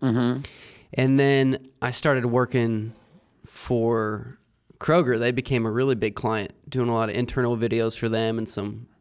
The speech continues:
Speaker 2: uh, social media web videos for them.
Speaker 1: Mm-hmm.
Speaker 2: So at that point, I kinda made the decision, okay,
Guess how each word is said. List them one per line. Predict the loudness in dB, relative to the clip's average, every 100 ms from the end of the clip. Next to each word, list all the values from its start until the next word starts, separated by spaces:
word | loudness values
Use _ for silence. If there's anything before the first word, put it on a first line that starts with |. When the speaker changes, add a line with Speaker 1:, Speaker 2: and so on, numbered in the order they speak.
| -10
Speaker 2:
uh, | -6 -4
social | -2 -2 0 0
media | 0 2 2
web | 0 -2
videos | 0 0 0 -2
for | -6
them. | -4 -2 0
Speaker 1:
Mm-hmm. | 0 0 -2 -6 -16 -20 -2
Speaker 2:
So | 0
at | 2
that | 2 2
point, | 2 2
I | 2
kinda | 2 2
made | 2 0
the | -2
decision, | -2 0 0 2
okay, | 0 0 0 0 -2